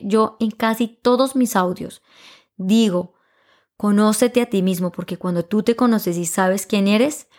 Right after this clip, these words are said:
tú no estás pendiente de las expectativas ni de las gratificaciones. Tú simplemente eres.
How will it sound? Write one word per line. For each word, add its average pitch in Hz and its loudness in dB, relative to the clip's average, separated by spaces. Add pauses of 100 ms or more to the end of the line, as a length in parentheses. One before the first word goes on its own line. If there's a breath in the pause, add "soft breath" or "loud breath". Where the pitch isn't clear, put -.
(200 soft breath)
tú 196 -4
no 185 2
estás 180 -2
pendiente 185 0 (320)
de 190 -2
las 180 0
expectativas 175 0
ni 185 0
de 185 2
las 175 0
gratificaciones. 170 -6
Tú 180 -4
simplemente 180 0
eres. - -8